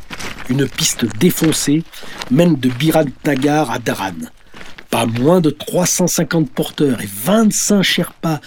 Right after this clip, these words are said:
venus de Darjeeling prennent ensuite la relève pour parcourir les chemins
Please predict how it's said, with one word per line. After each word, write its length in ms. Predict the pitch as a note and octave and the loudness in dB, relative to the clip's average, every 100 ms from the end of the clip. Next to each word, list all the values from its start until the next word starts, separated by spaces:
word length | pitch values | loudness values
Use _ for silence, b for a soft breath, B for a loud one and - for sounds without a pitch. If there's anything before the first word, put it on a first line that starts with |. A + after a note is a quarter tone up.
| B B B | B B B
venus 320 | - F3 F#3 | 2 6 6
de 120 | C3 | 4
Darjeeling 760 | B2+ E3 D3 C3+ D#3+ F3+ A3 G#3+ | 2 2 0 0 2 4 4 2
prennent 300 | - F3 D#3 E3 | 2 2 2 0
ensuite 400 | - - F#3 D3+ | 0 -2 -2 0
la 100 | B2 | 0
relève 480 | C3+ G2+ B2 D#3 D#3 B B - | 0 0 0 -2 -4 B B -8
pour 160 | - | -4
parcourir 560 | - F#3 - F#3 E3+ D3 | -2 -2 0 2 2 2
les 100 | B2 | 2
chemins 480 | - - D#3 C#3 | 2 2 4 2